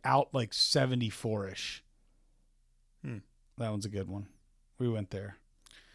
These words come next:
Speaker 2: Hit us up in our mentions. Let us know your favorite fall traditions in the Charlotte region. That's all I got, man. I wanna go to bed.
Speaker 1: You don't wanna go to bed?
Speaker 2: I wanna go to bed.
Speaker 1: You don't wanna go to bed? Dude, you took a nap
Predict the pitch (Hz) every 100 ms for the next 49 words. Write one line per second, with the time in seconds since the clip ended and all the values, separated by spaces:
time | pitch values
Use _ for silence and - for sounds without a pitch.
0 | - - - _ _ _ _ _ _ _
1 | _ - 156 151 - 131 110 - - -
2 | - 113 104 117 117 113 98 90 - 113
3 | 101 - 104 101 104 107 - 98 92 87
4 | 92 - 90 87 95 98 90 - 90 92
5 | 90 110 _ _ - - - - _ -
6 | 139 123 90 85 80 85 98 104 87 82
7 | 82 80 82 - - - - - - _
8 | - 117 104 113 135 160 170 180 190 190
9 | 180 107 104 98 92 90 87 92 _ -
10 | _ _ _ _ _ _ _ 127 117 107
11 | 110 190 233 269 294 294 294 269 214 -
12 | _ _ _ _ _ _ _ _ _ _
13 | - 165 180 190 226 220 190 202 208